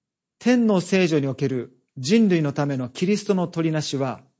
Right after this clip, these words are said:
キリストの十字架上の死と同様に、救いの計画にとって書くことのできないものである。キリストはご自分の死によって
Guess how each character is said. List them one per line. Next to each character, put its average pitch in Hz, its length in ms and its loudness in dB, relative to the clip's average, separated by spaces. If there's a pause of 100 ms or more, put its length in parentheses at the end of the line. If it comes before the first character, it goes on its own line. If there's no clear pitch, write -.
(560)
キ - 140 -2
リ 226 160 6
ス - 100 -6
ト 220 100 4
の 196 200 4
十 160 240 2
字 170 160 0
架 170 180 4
上 151 320 2
の 170 160 0
死 170 220 -6
と 139 140 0
同 165 380 8
様 196 260 8
に、 190 340 0 (640)
救 - 340 -2
い 190 80 2
の 170 160 2
計 170 240 0
画 156 220 -2
に 135 100 -4
と 139 100 -4
っ 127 40 -8
て - 480 -6 (420)
書 180 120 2
く - 100 -14
こ 147 120 -2
と 135 140 -6
の 113 160 -8
で 147 120 0
き 240 140 -2
な 247 140 4
い 208 60 4
も 175 120 0
の 156 120 0
で 165 160 -2
あ 117 100 -8
る。 95 100 -16 (920)
キ - 100 -2
リ 180 140 6
ス 175 100 -6
ト 170 100 4
は 156 180 6
ご 127 120 2
自 175 200 4
分 202 200 4
の 190 120 2
死 208 200 -2
に 196 80 2
よ 175 120 2
っ 165 40 0
て - 420 -6